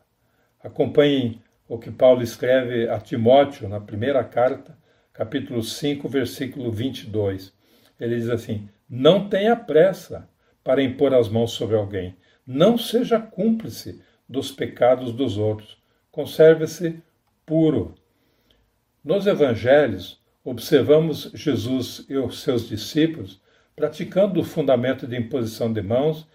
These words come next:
e realizando milagres. No livro de Atos, são citados sinais e maravilhas realizados na igreja.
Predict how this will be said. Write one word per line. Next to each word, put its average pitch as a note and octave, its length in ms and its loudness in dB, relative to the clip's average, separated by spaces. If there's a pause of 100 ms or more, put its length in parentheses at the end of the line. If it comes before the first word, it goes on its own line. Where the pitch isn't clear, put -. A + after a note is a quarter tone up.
(240)
e C#3+ 60 -8
realizando D3 560 4
milagres. C3 680 -2 (580)
No D3 140 0
livro E3+ 280 2
de A2+ 160 0
Atos, C3+ 720 -2
são - 240 -6
citados D3 640 -2
sinais D#3+ 560 -4
e D#3 60 0
maravilhas D3 640 0
realizados C#3+ 600 -2
na D3 140 -4
igreja. C3+ 580 -6